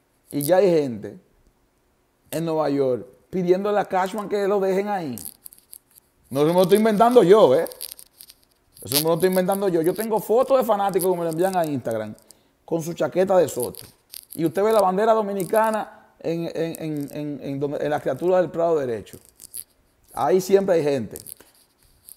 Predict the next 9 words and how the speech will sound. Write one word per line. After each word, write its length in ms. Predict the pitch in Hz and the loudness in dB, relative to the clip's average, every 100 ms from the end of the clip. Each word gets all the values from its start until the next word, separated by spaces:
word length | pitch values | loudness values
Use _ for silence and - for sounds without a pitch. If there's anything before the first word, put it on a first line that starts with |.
| - _ | -20 _
Entonces 360 | - 101 208 | -20 -14 -14
suelten 400 | 190 170 - 196 | -10 -8 -8 -10
a 60 | 208 | -14
Soto. 460 | - 269 262 - 175 - - - - _ - - | -14 -14 -14 -14 -14 -14 -20 -20 -20 _ -20 -10
Déjenlo 300 | 131 165 190 | -4 -4 -4
tranquilo. 540 | 190 180 185 185 180 - - - - | -6 -6 -2 -2 -2 -6 -10 -20 -10
Paran 260 | - 156 196 | -4 -2 -2
su 120 | 190 | -2
muchacho. 680 | 190 160 196 185 - 107 | -6 -4 -4 -4 -8 -12